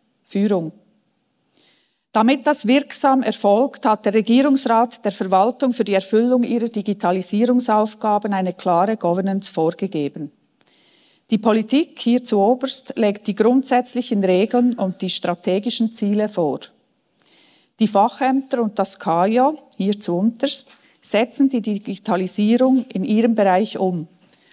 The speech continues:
Das heißt auch, sie führen die nötigen Beschaffungen durch.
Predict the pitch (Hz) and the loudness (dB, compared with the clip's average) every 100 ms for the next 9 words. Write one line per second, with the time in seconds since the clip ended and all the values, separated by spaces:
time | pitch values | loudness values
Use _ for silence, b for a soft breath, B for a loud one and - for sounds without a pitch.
0 | - 202 202 190 220 254 - 254 262 277 | -6 -4 0 0 0 -4 -2 0 0 -2
1 | - _ _ - - 240 233 220 190 190 | -12 _ _ -10 0 2 2 0 0 -4
2 | 170 170 190 220 233 220 214 165 156 - | -2 -2 -4 -2 0 0 0 -2 -2 -4
3 | 190 185 170 120 - - | -2 -2 -2 -4 -6 -12